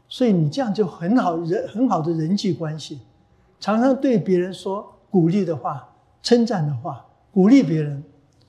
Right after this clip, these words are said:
那我们不要做整天批评论断，批评论断不是神所喜悦的。还有呢，我们侍奉不要找借口，我不行，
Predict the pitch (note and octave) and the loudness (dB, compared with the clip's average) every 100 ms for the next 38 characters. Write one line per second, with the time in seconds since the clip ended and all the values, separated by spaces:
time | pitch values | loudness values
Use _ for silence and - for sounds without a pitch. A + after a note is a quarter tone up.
0 | _ _ _ _ F#3+ D#3+ F#3+ A3+ A#3 D#3 | _ _ _ _ -2 2 2 2 2 2
1 | C3+ - C3 G3 G3 - A3 D#3 D#3+ E3+ | -2 -2 -6 -4 -4 -4 -4 0 0 0
2 | F3 C#3+ D#3+ B2 _ _ _ _ _ _ | -4 -4 -8 -10 _ _ _ _ _ _
3 | - G#3 F#3 G3 F#3+ D3+ B3+ A#3 - D#3+ | 0 2 2 -2 -6 -8 -8 -8 -6 -6
4 | D#3 F3+ E3 D3+ C#3 E3+ F3+ - _ _ | -2 -4 -4 -6 -4 -4 -6 -12 _ _
5 | _ _ _ _ _ _ _ _ _ _ | _ _ _ _ _ _ _ _ _ _
6 | _ - _ _ C#4 D4 A#3 A#3 F3+ G3+ | _ -20 _ _ 4 4 2 0 -2 -4
7 | - A3 F3+ D#3+ A#2+ - _ _ G#3 E3+ | -4 -4 -4 -6 -8 -12 _ _ -2 -2
8 | D#3 B2+ F#3+ D#3+ - - _ F#3+ F#3+ C#4+ | -2 -4 -2 -2 -4 -20 _ 0 4 4
9 | F#3 E3 | 2 -4